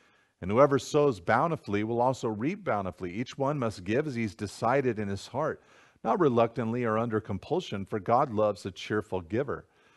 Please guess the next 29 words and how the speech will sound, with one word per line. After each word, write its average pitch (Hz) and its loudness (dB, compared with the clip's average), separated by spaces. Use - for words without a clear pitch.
And 110 -6
God 175 8
is 190 2
able 135 2
to 135 2
make 127 0
all 147 6
grace 135 2
abound 113 -2
to 123 -6
you, 139 0
so 120 -6
that 110 -2
having 113 0
all 151 2
sufficiency 127 -2
in 123 -2
all 156 6
things 139 -6
at 123 6
all 143 8
times, 123 -4
you 165 -2
may 143 2
abound 107 2
in 110 0
every 110 2
good 95 0
work. 107 -4